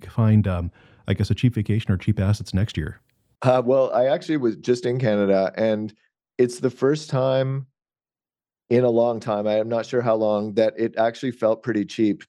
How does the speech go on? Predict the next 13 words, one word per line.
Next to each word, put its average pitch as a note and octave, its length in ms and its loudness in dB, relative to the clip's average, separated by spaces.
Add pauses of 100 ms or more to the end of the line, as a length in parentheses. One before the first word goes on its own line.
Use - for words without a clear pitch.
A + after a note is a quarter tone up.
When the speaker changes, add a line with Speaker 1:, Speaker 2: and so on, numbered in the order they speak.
Speaker 2:
because A2+ 280 0
the A#2 100 -2
currency C3 460 -2
is G#2 200 0
weak. G#2+ 380 -2 (160)
Um, F#2+ 500 -2 (300)
like, F#2+ 140 2
relatively A2 560 2
speaking, G#2 500 -2
most B2+ 280 0
of C3 80 0
my A2 180 0
lifetime, F#2+ 720 -2